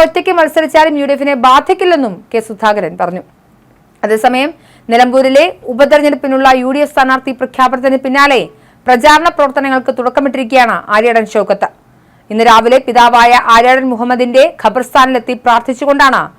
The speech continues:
ആര്യാടൻ ഷൗക്കത്ത് പ്രചാരണ പ്രവർത്തനങ്ങൾക്ക് തുടക്കമിട്ടത്. നിലമ്പൂർ തിരിച്ചു പിടിക്കുക എന്നതായിരുന്നു തന്റെ പിതാവിന്റെ അഭിലാഷം. ഞാനെന്നല്ല, ആരായാലും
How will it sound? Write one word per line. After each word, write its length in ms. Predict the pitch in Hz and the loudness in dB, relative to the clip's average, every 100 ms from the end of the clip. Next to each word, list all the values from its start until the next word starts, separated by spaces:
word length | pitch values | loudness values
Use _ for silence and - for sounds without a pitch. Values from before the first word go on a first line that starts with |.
| _ _ _ _ - | _ _ _ _ 0
ആര്യാടൻ 280 | 233 254 277 262 | 2 4 2 2
ഷൗക്കത്ത് 460 | 262 269 320 320 - - | 2 2 0 0 -4 -2
പ്രചാരണ 300 | 208 220 254 254 | -2 0 -2 -2
പ്രവർത്തനങ്ങൾക്ക് 540 | 247 247 262 254 240 185 | -4 -4 -4 -4 -2 -2
തുടക്കമിട്ടത്. 500 | 202 214 214 196 196 - _ _ _ _ _ 254 | -2 -2 -2 -2 -2 -2 _ _ _ _ _ 2
നിലമ്പൂർ 300 | 302 370 427 | 2 4 2
തിരിച്ചു 240 | 427 359 381 | 0 -2 -2
പിടിക്കുക 320 | 330 285 294 311 302 | -4 -6 0 0 2
എന്നതായിരുന്നു 460 | 269 277 262 254 240 | 0 2 2 2 -2
തന്റെ 180 | 240 233 233 | 0 -2 0
പിതാവിന്റെ 420 | 226 240 254 233 190 | 2 2 2 -4 -4
അഭിലാഷം. 500 | 202 254 262 311 320 - _ - | 0 2 2 0 -2 -6 _ -6
ഞാനെന്നല്ല, 480 | 233 247 285 285 285 277 - 233 | 0 2 2 0 2 2 2 2
ആരായാലും 580 | 247 320 302 277 240 196 | 4 6 6 4 2 0